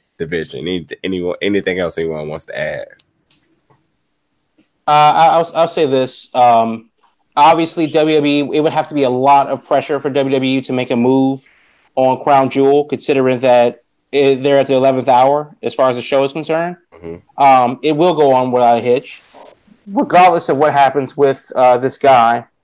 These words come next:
Speaker 2: it will be interesting to see what the long-term effects are regarding this case, and a-, as it creates another, um, another straw in the cap for
Speaker 1: Mm-hmm.
Speaker 2: people that, uh, disagree with the Saudi, uh, royal family and their,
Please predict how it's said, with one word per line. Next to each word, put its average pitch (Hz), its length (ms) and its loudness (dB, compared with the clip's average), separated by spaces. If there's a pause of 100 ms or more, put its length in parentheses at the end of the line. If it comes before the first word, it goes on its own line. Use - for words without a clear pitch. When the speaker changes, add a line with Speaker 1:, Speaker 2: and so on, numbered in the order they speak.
(300)
Speaker 2:
it 147 180 0
will 156 420 2 (480)
be 175 200 0
interesting 196 300 -2
to 165 60 0
see 170 120 -2
what 156 120 0
the 147 60 0
long-term 151 680 0
effects 175 480 -2
are 120 480 2 (140)
regarding 151 420 2
this 143 140 -4
case, 139 540 -4 (400)
and 139 440 2
a-, - 60 -8
as 143 360 2
it 151 160 -2
creates 135 460 -4
another, 131 600 0
um, 113 360 2
another 156 260 0
straw 160 320 2
in 143 60 -2
the 123 60 -4
cap 127 460 0 (340)
for 143 100 -2
Speaker 1:
Mm-hmm. 135 60 -14
Speaker 2:
people 147 280 2
that, 127 400 0 (340)
uh, 156 100 0
disagree 143 580 -2
with 139 140 0
the 135 80 -4
Saudi, 135 520 2
uh, 123 220 4
royal 131 240 2
family 123 540 -2 (420)
and 135 140 -2
their, 131 380 2